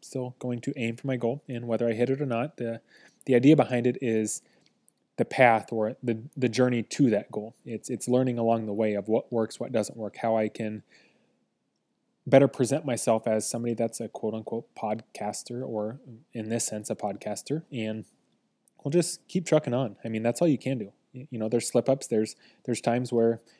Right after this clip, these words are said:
when you have kids, they'll, they'll fall off the bike, and you, you either tell 'em, "Hey, just quit riding the bike because obviously you're not good at it,"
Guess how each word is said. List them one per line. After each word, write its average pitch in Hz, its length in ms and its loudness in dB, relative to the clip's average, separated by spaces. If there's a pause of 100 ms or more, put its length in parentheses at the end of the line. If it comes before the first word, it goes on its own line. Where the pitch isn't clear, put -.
(160)
when 117 80 -10
you 120 80 -4
have 113 120 -4
kids, 117 260 0
they'll, 113 260 -2
they'll 117 100 2
fall 117 200 4
off 123 100 -4
the 127 60 -4
bike, 113 380 -4
and 110 220 -10 (220)
you, 120 240 -4 (120)
you 113 180 -2
either 120 240 0
tell 117 260 0
'em, 113 180 -6 (600)
"Hey, 123 320 2
just - 300 -6
quit 123 180 0
riding 127 180 0
the 113 60 -4
bike 117 260 4
because 110 240 -4
obviously 117 440 -2
you're 110 120 -8
not 113 240 -6 (160)
good 127 220 4
at 98 100 0
it," 113 180 -4